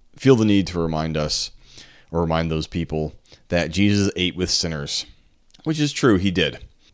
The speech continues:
But have you ever wondered what having dinner with Jesus would be like? What would it be like to be a sinner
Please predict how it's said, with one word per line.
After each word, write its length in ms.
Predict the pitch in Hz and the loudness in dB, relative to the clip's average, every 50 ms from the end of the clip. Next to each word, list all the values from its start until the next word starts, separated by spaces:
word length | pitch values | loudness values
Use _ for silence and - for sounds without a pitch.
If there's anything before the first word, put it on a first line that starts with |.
| _ _ _ | _ _ _
But 280 | - 180 196 - - - | 6 8 8 6 6 2
have 100 | 151 160 | -2 0
you 100 | 196 233 | 2 2
ever 120 | 226 233 | 2 2
wondered 460 | 220 180 117 92 85 82 85 110 135 127 - - - - - - - _ - | 4 2 2 2 0 -2 -2 -2 -2 -4 -6 -10 -20 -20 -20 -20 -20 _ -10
what 320 | - 92 101 127 156 - - | -2 2 2 2 2 2 -2
having 380 | - 123 117 123 127 120 107 | -2 -2 0 0 0 0 -2
dinner 280 | 80 90 82 82 82 85 | -2 -2 -4 -2 -2 -2
with 180 | 98 101 - | -2 -4 -4
Jesus 400 | - - 78 73 78 90 92 85 | -6 -6 -6 -6 -6 -6 -6 -6
would 140 | 82 80 76 | -4 -4 -4
be 140 | 76 90 104 | -2 -2 -2
like? 400 | 123 - - - - - - - - - - - - | -2 -2 -2 -4 -4 -6 -12 -20 -20 -20 -18 -4 0
What 160 | 95 117 120 | 2 4 4
would 100 | 156 160 | 6 4
it 100 | 151 117 | 4 4
be 120 | 120 127 | 2 2
like 300 | 120 107 104 101 101 95 | 2 4 2 2 2 0
to 120 | - - 85 | -2 -8 -6
be 300 | 73 95 92 92 90 85 | -2 -2 0 0 0 -2
a 220 | - 82 80 78 | -2 -4 -6 -4
sinner 500 | - - - 85 80 73 71 73 87 92 | -4 -4 -4 -4 -4 -4 -4 -4 -6 -6